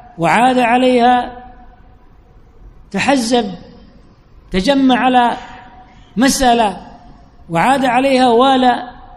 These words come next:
وهي المسائل التي لا يجوز الولاء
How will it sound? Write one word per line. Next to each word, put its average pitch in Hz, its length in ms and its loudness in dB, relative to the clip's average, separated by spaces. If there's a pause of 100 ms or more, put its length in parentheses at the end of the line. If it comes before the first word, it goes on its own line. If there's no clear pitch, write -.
(340)
وهي 220 120 2
المسائل 247 500 2
التي 226 160 -2
لا 269 280 0
يجوز 262 520 0 (1500)
الولاء 254 800 0